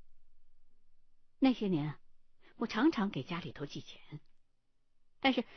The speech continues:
都说是在昆明打工挣的。我不敢让家里人知道我当时是在干什么，因为我不想让父母操心。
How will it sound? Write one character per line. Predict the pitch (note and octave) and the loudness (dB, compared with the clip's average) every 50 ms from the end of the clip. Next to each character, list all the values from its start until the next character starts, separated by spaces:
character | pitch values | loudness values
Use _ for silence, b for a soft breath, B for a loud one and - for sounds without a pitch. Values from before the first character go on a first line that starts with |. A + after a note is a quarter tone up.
| B B | B B
都 | B D#4+ F4 F4+ | B 4 4 6
说 | - D#4+ D4+ C#4+ | 4 4 2 2
是 | - A3 - - - - - | 2 0 0 -2 -14 -16 -4
在 | - G#3+ F#3 | 2 2 2
昆 | - - - C#4 | 2 6 6 8
明 | D4 C4+ G3+ F3+ A#3 | 8 8 6 4 2
打 | B3+ - - - - - | 0 -2 -6 -10 -8 -6
工 | C3+ F3+ A#3+ C4 | -2 -2 0 0
挣 | B3+ G#3 B2 | -2 -2 -6
的。 | - - - - - _ _ _ _ _ _ _ _ _ _ _ _ _ _ _ _ _ _ _ _ _ _ _ _ _ _ _ | -8 -12 -20 -20 -20 _ _ _ _ _ _ _ _ _ _ _ _ _ _ _ _ _ _ _ _ _ _ _ _ _ _ _
我 | - A#3 A3+ | 6 6 6
不 | - D4 D4+ A#3 | 6 6 2 2
敢 | - D#3+ C#3+ D3 | 2 0 2 2
让 | D#3+ D#3+ D3 | 2 2 2
家 | - D#3 C#3+ | 2 2 2
里 | D3+ C#3+ A2+ | 2 2 -2
人 | G#2+ B2 B2+ C#3 | -6 -6 -6 -6
知 | - C#3+ C3+ | -6 -6 -6
道 | - A2 - b b b b b b _ _ _ _ _ _ _ | -6 -8 -12 b b b b b b _ _ _ _ _ _ _
我 | - F#3 | -6 -6
当 | - E3 F3 | -4 -4 -6
时 | - - - F3+ | -4 -4 -4 -4
是 | E3+ - F#3+ | -2 -2 -2
在 | - G#3+ | -2 -4
干 | - - G#3+ G3+ | -4 -4 -4 -6
什 | E3 - - - | -6 -8 -12 -20
么， | _ - _ _ _ _ _ _ _ _ _ _ _ _ _ _ _ _ _ _ _ _ _ _ _ _ _ - | _ -20 _ _ _ _ _ _ _ _ _ _ _ _ _ _ _ _ _ _ _ _ _ _ _ _ _ 2
因 | A3+ A3+ | 4 4
为 | G#3+ - b b b b | 4 2 b b b b
我 | G#3+ G3+ | -2 0
不 | - C#4 | 0 0
想 | - - - A2+ | -4 -4 -6 -6
让 | B2 B2+ | -6 -6
父 | - - D#3 | -4 -4 -6
母 | - - - - | -6 -6 -10 -12
操 | - - - | -12 -12 -12
心。 | C#3 - - E3+ - | -10 -8 -6 -6 -8